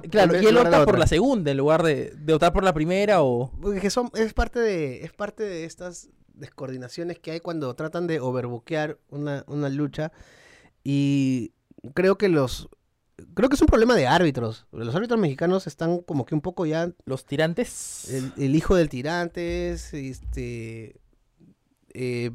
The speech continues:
Speaker 1: Piero, eh, bueno, Piero siendo el, el mejor de todos los que están ahí. El calvito este, ¿cómo se llama? Ya me olvidé.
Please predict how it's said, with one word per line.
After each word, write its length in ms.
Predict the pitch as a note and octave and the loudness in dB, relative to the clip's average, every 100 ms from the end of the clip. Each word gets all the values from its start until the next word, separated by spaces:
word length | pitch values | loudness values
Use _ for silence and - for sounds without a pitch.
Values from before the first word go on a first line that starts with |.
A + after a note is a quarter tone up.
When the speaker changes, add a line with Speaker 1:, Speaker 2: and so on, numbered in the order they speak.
| - - | -4 2
Speaker 1:
Piero, 720 | E3 E3 E3 E3 D#3+ D#3 - _ _ | 4 4 6 6 4 2 -4 _ _
eh, 140 | F#3 F3 | 0 4
bueno, 200 | G3 E3 | 6 6
Piero 200 | G#3 G3 | 4 2
siendo 340 | G3+ G3 G3 | 0 2 2
el, 140 | E3+ | 2
el 140 | C3+ C3+ | 2 0
mejor 260 | C3+ F3 | 2 2
de 80 | E3 | 2
todos 180 | D#3+ D#3 | 0 -2
los 100 | D3+ | -4
que 60 | C3 | -8
están 180 | C#3 C#3 | -14 -12
ahí. 280 | C#3+ D3+ - _ _ _ _ _ _ - | -10 -12 -16 _ _ _ _ _ _ -18
El 920 | A#2+ B2 B2 B2 B2 B2 A#2 E2 - - | -16 -14 -12 -12 -10 -10 -10 -12 -14 -8
calvito 320 | C3+ D3+ D#3+ | -4 -2 -4
este, 180 | - D#3 | -10 -12
¿cómo 120 | D3+ | -14
se 120 | - | -14
llama? 100 | B2+ | -12
Ya 60 | C#3 | -10
me 80 | D3 | -10
olvidé. 400 | C#3+ D3 D3+ | -8 -8 -10